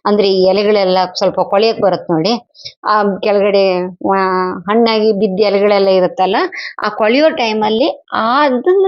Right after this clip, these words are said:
ತಿನ್ನುತ್ತಷ್ಟೇ ಬಿಟ್ರೆ, ಆ, ನಮ್ ಬೇರನ್ನೆಲ್ಲ ತಿನ್ನಕ್ ಹೋಗಲ್ಲ ಅದು ಅರ್ಥವರ್ಮ್ಸ್ ಇದ್ರೆ. ಏನು ಪ್ರಾಬ್ಲಮ್ ಇಲ್ಲ, ಅರ್ಥವರ್ಮ್ಸ್ ಇದ್ರೆ ಆರಾಮಾಗಿ ಬಿಟ್ಬಿಡಿ. ಇನ್ನ ಇನ್ನೊಂದ್ ಏನಂತಂದ್ರೆ ತುಂಬಾ ಕೆಸ್ರು ಕೆಸ್ರಾಗಿರುತ್ತೆ ಮಣ್ಣು,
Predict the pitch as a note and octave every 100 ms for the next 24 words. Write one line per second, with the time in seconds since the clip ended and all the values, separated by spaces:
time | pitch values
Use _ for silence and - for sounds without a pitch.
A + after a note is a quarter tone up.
0 | D4+ A#3+ A3 G#3 G3 A3 G3 F3+ - G#3
1 | F4 F#4 - - - - B3 B3 A#3+ A3
2 | G3+ A3+ E4 E4+ C4+ A3 A3+ A3 G#3 G3
3 | F#3 E3 E3 D#3 D#3 - - F#3+ F#3 G#3
4 | G3 E3+ E3+ E3 F3 - _ _ - A3
5 | C4 D4+ - F3+ F3+ F#3 F3+ F3 G#3+ A3
6 | G#3+ A#3 A3+ G#3 G3+ G#3 F3+ F3 F#3+ G#3+
7 | G3+ G3 F#3 F#3 E3+ C4+ F4 - - -
8 | - C4+ E4 G4+ E4+ B3+ B3 C4+ D4+ C4
9 | A3+ G#3+ G#3 G#3+ G3+ F#3+ A#3 C4 D#4+ D#4+
10 | C4+ G#3+ - C#4 D4+ C#4 C4+ A3 F#3+ F#3
11 | - D#3 E3+ F#3 G#3